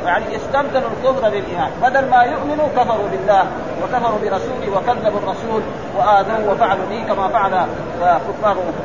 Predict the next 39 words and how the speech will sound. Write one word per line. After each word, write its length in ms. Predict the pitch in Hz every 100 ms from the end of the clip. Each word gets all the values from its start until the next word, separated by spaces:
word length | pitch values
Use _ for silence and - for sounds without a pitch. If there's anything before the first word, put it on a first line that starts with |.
| 156
قريش 240 | 175 220
في 200 | 202 185
مكة، 400 | 202 240 233 220 185 170 - 156
وكذلك 360 | 180 214 202 190
اليهود 380 | 185 175 - 185
والنصارى 480 | 175 175 202 196
هنا 260 | 185 185 180
في، 80 | 185 -
آه، 140 | 180 170 165 165 170 165
اليهود 260 | 175 202 196
في 60 |
المدينة، 480 | 165 170 202 247 247 - - - 214
قالوا: 180 | 208 202
"إنما 480 | 202 190 226 226 214
هذا 80 |
الرسول 320 | 196 185 151 190 175
الذي 200 | 180 180
بشر 360 | 202 202 185 180
به 120 | 190
عيسى"، 360 | 170 196 196 185 180 - -
لأن 140 | 175
الله 180 | 190 170
قال: 260 | 214 214 208
"ومبشر 440 | 196 190 220 190 165 - - - - - - 202
يأتي 300 | 196 214 214
من 140 | 190 190
بعد 200 | 226 214
اسمه 420 | - - 233 202
أحمد"، 200 | 170 156 -
قالوا: 180 | 226 226
"مو 200 | 247 196
هذا، 120 | 165 - - -
آه، 280 | 180 214 202
هذاك 220 | 214 208
إيه؟ 240 | 185 202 202 - -
يكون 160 | 190 220
من 140 | 196 175
بني 260 | 175 - -
إسرائيل". 220 | 160 139